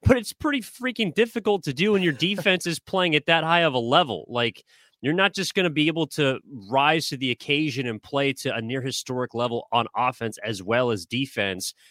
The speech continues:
Not many teams can do that. So although there is somewhat of an outlier at this point with the offense, and we'll get into that moving forward here on the four one fivers podcast,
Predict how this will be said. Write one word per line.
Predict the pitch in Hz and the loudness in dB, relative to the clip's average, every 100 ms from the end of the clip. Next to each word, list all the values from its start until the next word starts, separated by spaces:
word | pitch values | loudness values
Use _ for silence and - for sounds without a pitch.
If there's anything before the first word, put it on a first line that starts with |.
| _ | _
Not | 107 139 143 | 2 2 4
many | 143 135 | 0 0
teams | - 131 113 | 0 -2 0
can | - 110 | -6 0
do | 127 151 | 2 4
that. | 107 92 | 4 2
So | - 123 110 101 _ _ - | -2 0 2 0 _ _ 0
although | 131 117 156 | 0 4 2
there | 165 151 | 4 4
is | 147 135 | 4 2
somewhat | - 143 147 | 0 0 2
of | 131 | 0
an | 120 120 | 0 0
outlier | 135 131 127 | 2 2 0
at | 117 | 0
this | 120 - | -4 -8
point | - 131 113 | -4 -2 -2
with | 110 156 - | -2 -4 -4
the | 147 | 0
offense, | 117 113 - 107 107 | 2 2 2 -2 -2
and | 120 | -6
we'll | 113 | -4
get | 98 127 | -2 -2
into | 123 123 | -2 0
that | 113 107 | 0 0
moving | 110 110 101 | -2 -6 -8
forward | - 120 127 | -4 -2 0
here | 110 | 0
on | 110 | 0
the | 101 | 0
four | 117 113 | 0 2
one | 107 | 2
fivers | 98 107 98 - | 2 0 0 -4
podcast, | - 123 151 - 92 87 - | 2 2 2 0 0 0 -4